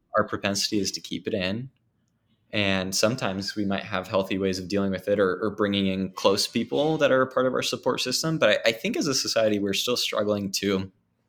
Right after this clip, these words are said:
normalize the difficult things that are a normal part of life and a normal part of everyone's life,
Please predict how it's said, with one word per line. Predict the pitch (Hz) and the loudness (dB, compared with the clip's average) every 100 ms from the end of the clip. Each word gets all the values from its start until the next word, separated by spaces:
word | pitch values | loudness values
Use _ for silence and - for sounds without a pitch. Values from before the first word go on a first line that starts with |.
| - - 110 | -20 -8 0
normalize | 107 107 101 95 92 - - - - - _ - | 2 4 4 4 2 -2 -6 -18 -20 -20 _ 0
the | 123 | 6
difficult | 123 123 113 98 | 6 6 4 4
things | 101 107 | 2 2
that | 104 - | 2 2
are | 92 104 | 4 6
a | 104 98 | 6 6
normal | 95 95 95 87 | 4 2 2 0
part | - 78 62 - | 2 2 2 0
of | 92 87 | 0 0
life | 71 52 - 110 | -2 -2 -6 -4
and | 101 | 0
a | |
normal | 101 107 110 | 2 4 2
part | 98 101 | 2 2
of | 92 | 4
everyone's | 98 117 95 85 | 4 4 0 -2
life, | 85 85 85 | -2 -2 -2